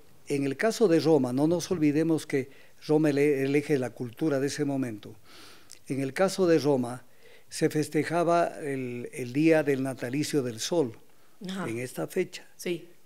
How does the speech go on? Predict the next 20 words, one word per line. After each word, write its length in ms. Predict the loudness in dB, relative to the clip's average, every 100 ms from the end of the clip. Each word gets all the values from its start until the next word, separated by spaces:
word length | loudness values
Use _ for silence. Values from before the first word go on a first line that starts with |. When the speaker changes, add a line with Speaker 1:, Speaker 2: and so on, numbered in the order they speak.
| 0
Speaker 1:
donde 320 | 2 4 4
moría 440 | 4 4 4 4
el 120 | 4 2
mismo 340 | 0 0 0
día 340 | 2 0 -2 -2
y 100 | 0
nacía 380 | 0 -2 0 0
el 80 | 2
mismo 320 | 2 0 -2
día. 260 | -4 -10 -20 -20 -20 -20 -20 -14 2
Por 160 | 4
eso 140 | 4 2
se 80 | -2
festejaba 560 | -2 -4 -2 0 0
también 320 | -2 0 2
el 100 | 2
Día 200 | 2 2
de 80 | 2
los 220 | 0 -2
Muertos 580 | 2 4 4 2 0 -2